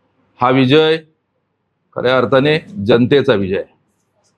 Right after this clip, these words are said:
पंच्याण्णव सालापासून सन्माननीय नारायण राणे साहेबांनी या मतदारसंघाचा विकासाचा आलेख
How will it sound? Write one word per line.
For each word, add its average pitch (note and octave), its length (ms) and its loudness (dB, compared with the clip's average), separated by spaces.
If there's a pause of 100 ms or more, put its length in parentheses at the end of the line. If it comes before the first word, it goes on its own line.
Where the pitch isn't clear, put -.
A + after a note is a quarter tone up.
(1300)
पंच्याण्णव D#3 600 2
सालापासून D3 720 0 (280)
सन्माननीय D3 640 -2 (260)
नारायण B2+ 340 0
राणे B2+ 200 0
साहेबांनी B2 480 0 (800)
या A#2+ 100 0
मतदारसंघाचा C3+ 1040 0 (160)
विकासाचा B2 680 0
आलेख B2+ 240 2